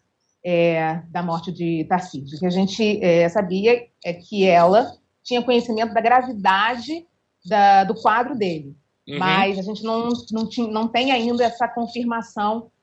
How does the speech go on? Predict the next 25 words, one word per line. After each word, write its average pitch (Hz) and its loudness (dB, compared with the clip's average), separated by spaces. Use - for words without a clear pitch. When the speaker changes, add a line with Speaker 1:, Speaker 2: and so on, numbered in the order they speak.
Speaker 1:
de 185 -10
que 214 -6
ela 208 4
já 202 -4
sabe 185 -2
da 190 -6
morte 180 -8
dele. 143 -12
Agora, 233 2
a 240 4
gente 277 -2
fica 294 0
pensando 285 0
nisso, 190 -4
né, 202 -4
né, 202 -2
Zeca? 170 -4
Tantos 320 4
anos 233 4
juntos, 196 -4
né, 220 2
partilhando 208 -4
da 196 2
mesma 220 2
profissão, 196 -4